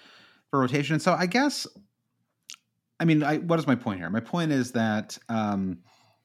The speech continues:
right now it's hard to argue for any approach except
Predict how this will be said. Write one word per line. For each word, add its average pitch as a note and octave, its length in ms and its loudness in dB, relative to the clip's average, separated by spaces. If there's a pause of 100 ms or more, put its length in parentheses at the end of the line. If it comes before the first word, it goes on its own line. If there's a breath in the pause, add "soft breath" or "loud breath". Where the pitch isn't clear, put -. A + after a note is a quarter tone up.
(800 soft breath)
right D3+ 320 4
now D3 520 2 (260)
it's B2+ 160 -4
hard C#3 220 0
to B2+ 60 2
argue A2+ 300 0
for A2 240 -6
any A#2+ 160 4
approach G#2 440 -2
except G#2 360 -8